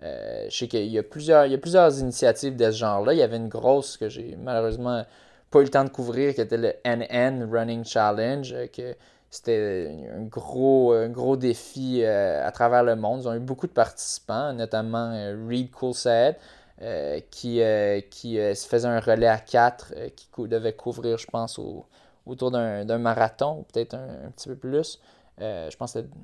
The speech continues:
ouais, autour de, autour de ça. Je pense que c'était dix point cinq kilos, quelque chose. Ouais, c'est ça. Il fa-, fallait faire un marathon en équipe. Donc, chacun faisait dix point cinq kilos. Euh, et ouais, Reed Coulthard, qui avait le,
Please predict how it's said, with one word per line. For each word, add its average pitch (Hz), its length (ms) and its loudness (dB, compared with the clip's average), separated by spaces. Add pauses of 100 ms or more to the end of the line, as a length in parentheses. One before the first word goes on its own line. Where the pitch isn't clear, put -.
(140)
ouais, - 140 -12 (100)
autour 131 300 -8
de, - 60 -8
autour 135 280 -6
de 120 140 0
ça. - 200 -8
Je - 60 -8
pense 147 140 -8
que 127 60 -2
c'était 127 100 -4
dix 131 180 -6
point 139 240 -4
cinq 143 300 -8
kilos, 135 360 -8
quelque 139 140 -14
chose. 139 160 -14 (220)
Ouais, 143 160 8
c'est 139 140 -2
ça. 120 100 0
Il 120 80 -4
fa-, - 200 -4
fallait 131 220 4
faire 143 160 6
un 131 80 0
marathon 127 380 2
en 127 100 -2
équipe. 139 300 -6
Donc, 135 120 -16
chacun 120 240 -8
faisait 117 220 -4
dix 117 220 -6
point 113 220 -6
cinq 113 220 -10
kilos. 117 300 -10 (640)
Euh, 104 540 -2 (800)
et 127 120 4
ouais, 135 140 8
Reed 139 260 -2
Coulthard, 156 380 2
qui 127 180 -2
avait 113 480 2
le, 98 400 -4